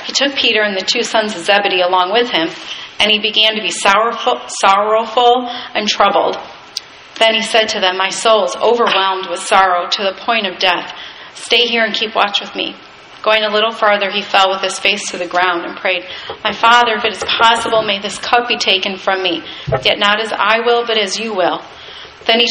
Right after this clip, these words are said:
turned to his disciples and found them sleeping. 'Could you men not keep watch with me for one hour?' he asked Peter. 'Watch and pray so that you will not fall into temptation.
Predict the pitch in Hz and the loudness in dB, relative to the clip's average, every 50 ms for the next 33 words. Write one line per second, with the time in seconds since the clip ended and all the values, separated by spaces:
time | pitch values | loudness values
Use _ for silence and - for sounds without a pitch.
0 | - 269 262 269 269 277 269 254 254 - 220 208 - 214 202 208 202 208 202 214 | 2 0 0 2 2 0 0 -2 -4 -6 -4 0 2 2 2 2 0 -2 -2 -2
1 | 202 190 - 208 196 202 214 220 220 214 - - 294 294 294 214 175 165 156 - | -2 0 2 2 2 2 0 -2 -4 -4 -2 2 2 2 2 2 0 -2 -2 -6
2 | - - - - - - - - - - - 254 247 233 202 185 196 233 247 247 | -10 -16 -18 -18 -18 -20 -20 -16 -6 -2 -2 0 0 0 0 2 2 2 4 4
3 | 247 233 - - - 240 233 - 185 190 214 220 - 269 262 254 262 277 285 277 | 2 2 2 0 -4 -2 2 4 4 4 4 4 2 0 0 0 0 0 0 0
4 | - 226 190 175 180 214 233 233 - - 170 190 220 247 269 302 311 294 285 - | 0 0 0 2 4 4 4 4 2 2 2 2 4 2 2 0 0 -2 -4 -8
5 | - - - 185 180 170 170 170 - - 185 175 180 185 190 190 - - - - | -10 -6 -2 0 0 0 0 -2 -4 -4 -2 0 0 -2 -2 -4 -8 -16 -20 -20
6 | - - - - - 202 233 269 269 - 294 285 262 - 233 196 185 - - - | -20 -20 -10 -2 2 4 4 4 4 4 2 2 2 2 0 -2 -2 -2 -4 -4
7 | 190 185 185 185 190 196 185 190 196 196 202 202 202 - - 214 208 214 214 214 | -2 -2 -2 -4 -2 -2 0 0 2 2 2 0 0 0 2 4 4 4 2 0
8 | 208 - - 208 180 - - 202 202 196 - - 185 175 | -4 -4 -6 -6 -6 -6 -4 -4 -2 -2 -2 -2 -2 -4